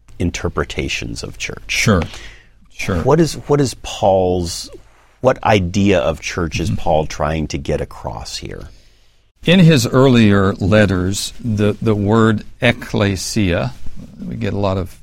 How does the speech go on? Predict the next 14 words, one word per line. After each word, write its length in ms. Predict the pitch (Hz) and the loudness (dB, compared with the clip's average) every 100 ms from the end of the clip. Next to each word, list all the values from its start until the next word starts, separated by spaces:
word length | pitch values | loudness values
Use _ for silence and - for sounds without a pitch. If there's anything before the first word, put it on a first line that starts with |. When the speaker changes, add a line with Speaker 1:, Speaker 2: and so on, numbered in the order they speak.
| - | -6
Speaker 2:
English 380 | 104 98 92 - | -2 0 -2 -4
words 380 | 95 90 90 | -2 -2 -4
like 320 | 95 90 - - | -6 -6 -6 -12
ecclesiastical 1200 | 90 113 104 98 95 98 - 101 - 95 92 90 | -4 -2 0 0 -2 -2 -4 -8 -4 -2 0 -2
and 200 | 87 98 - | -4 -8 -12
terms 300 | - 104 95 | -8 -6 -4
like 240 | 92 92 - | -6 -6 -4
that 220 | 95 92 | -4 -6
from 340 | - 98 92 | -8 -6 -4
the, 160 | 90 80 - - | -4 -6 -10 -10
the 140 | 92 | -8
Greek 360 | 92 104 95 - | -4 -4 -4 -4
word, 340 | 92 90 107 | -2 -2 -4
ekklesia, 1000 | 104 110 - 104 98 - - 101 90 | -4 -4 -2 -2 -2 -2 0 2 2